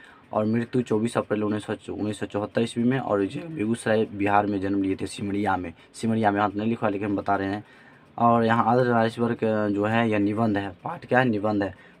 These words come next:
रोज का लेखक है सच्चिदानंद हिरानंद वात्स्यज्ञ, सात मार्च उन्नीस सौ ग्यारह में जन्म हुआ था और, उम, चार अप्रैल उन्नीस सौ सतासी में मृत्यु हो गया, हो गया था। और क्या रोज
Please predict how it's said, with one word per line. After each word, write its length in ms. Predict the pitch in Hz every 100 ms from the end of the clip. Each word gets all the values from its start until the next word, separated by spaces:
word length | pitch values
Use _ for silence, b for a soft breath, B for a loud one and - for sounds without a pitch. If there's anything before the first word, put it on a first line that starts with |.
| -
रोज 420 | 107 127 139 127
का 200 | 127 113
लेखक 420 | 110 107 110 120
है 60 | 120
सच्चिदानंद 640 | - 110 110 110 113 117
हिरानंद 460 | 113 110 107 107 117
वात्स्यज्ञ, 720 | 104 101 - 107 101 95 98 90 b b b b b _
सात 540 | 123 110 104 123 113 110
मार्च 320 | 110 110 110
उन्नीस 180 | 107 104
सौ 80 | 104
ग्यारह 220 | 104 104
में 100 | 104
जन्म 160 | 104
हुआ 200 | 113 120
था 340 | 117 135 143 143
और, 340 | 107 107 110 107 - -
उम, 340 | 110 104 101 98 b b b b -
चार 280 | 104 127 113
अप्रैल 460 | 113 - 110 110 120
उन्नीस 500 | 117 - 107 113 110
सौ 80 | 110
सतासी 560 | - 107 104 104 -
में 100 | 123
मृत्यु 360 | 104 104 101 107
हो 100 | 104
गया, 360 | 92 87 123
हो 100 | 127
गया 200 | 92 87
था। 220 | 82 90 85 b b b _
और 320 | 117 117 117
क्या 200 | 113 123
रोज 400 | 113 107 127 123